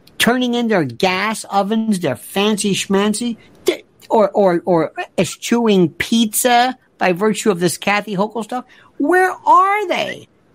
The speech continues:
They, they, they don't, they can't be for this. There's no repu-, there's, there's no Democratic contingent who is for this woke nonsense. I don't understand.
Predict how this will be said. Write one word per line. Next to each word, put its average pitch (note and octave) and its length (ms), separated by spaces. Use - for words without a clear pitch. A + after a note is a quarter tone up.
They, F4 280
they, D#4 340
they D#4 280
don't, D#4 380
they F4+ 180
can't D#4+ 380
be D#3+ 220
for C3+ 440
this. A#3+ 480
There's E4+ 280
no F#3+ 240
repu-, - 540
there's, D#4 200
there's C#4+ 160
no A3 140
Democratic D3+ 540
contingent E3 560
who F3+ 180
is D3+ 100
for E3+ 240
this C#3+ 220
woke C#3 480
nonsense. F#3+ 960
I D#4 80
don't F4+ 160
understand. C#4+ 600